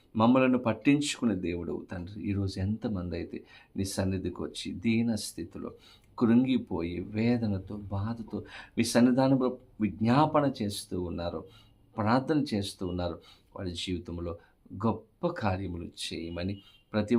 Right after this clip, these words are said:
ఒక్కరికి సమాధానము, సంతోషము మీరు అనుగ్రహించమని తండ్రి, వారి యొక్క జీవితాలలో వారు ఎదురు చూస్తున్న కార్యాలు మీరు వారికి అనుగ్రహించమని యేసు నామమున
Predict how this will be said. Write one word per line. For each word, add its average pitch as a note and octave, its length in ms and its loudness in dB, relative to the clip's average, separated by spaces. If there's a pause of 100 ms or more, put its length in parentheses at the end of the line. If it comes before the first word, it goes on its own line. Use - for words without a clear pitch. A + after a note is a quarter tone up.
ఒక్కరికి D#3 380 -4 (100)
సమాధానము, E2+ 680 -2 (480)
సంతోషము F2+ 680 -6 (320)
మీరు G2 240 -4
అనుగ్రహించమని G2 920 0 (560)
తండ్రి, F#2+ 300 -4 (340)
వారి F2+ 280 0
యొక్క - 140 -10 (140)
జీవితాలలో F#2 640 -2 (380)
వారు F#2 260 0
ఎదురు C3 180 2 (120)
చూస్తున్న G2+ 360 -2 (140)
కార్యాలు C3+ 560 0
మీరు F2 240 -2
వారికి F2 260 -8
అనుగ్రహించమని E2 840 -10 (480)
యేసు A#2+ 400 4 (140)
నామమున E2+ 520 -6